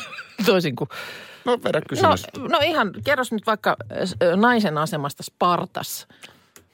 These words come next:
Speaker 2: Ö, spartalaisuushan on, on tällaista tinkimättömyyttä.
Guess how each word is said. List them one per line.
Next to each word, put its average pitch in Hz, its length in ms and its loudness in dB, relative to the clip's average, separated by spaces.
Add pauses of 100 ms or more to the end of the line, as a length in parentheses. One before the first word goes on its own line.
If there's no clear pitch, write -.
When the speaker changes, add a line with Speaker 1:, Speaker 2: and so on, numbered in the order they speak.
(140)
Speaker 2:
Ö, 113 460 0
spartalaisuushan 104 1120 0
on, 98 240 -4 (100)
on 101 160 -6
tällaista 98 360 -4
tinkimättömyyttä. 85 1040 -2